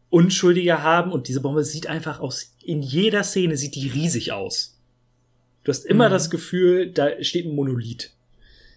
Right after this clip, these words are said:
Speaker 1: Und das andere, was ich so ein bisschen weird und auch irgendwie so ein bisschen unpassend fand,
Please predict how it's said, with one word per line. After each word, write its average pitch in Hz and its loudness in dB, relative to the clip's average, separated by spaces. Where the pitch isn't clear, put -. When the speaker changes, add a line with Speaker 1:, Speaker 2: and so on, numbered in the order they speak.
Speaker 1:
Und 143 0
das - -2
andere, 208 2
was 185 -2
ich 175 -8
so - -2
ein 127 -6
bisschen 190 -2
weird 151 -4
und 151 -10
auch 131 -4
irgendwie 165 2
so 143 -4
ein - -6
bisschen 156 -8
unpassend 185 -6
fand, 196 -4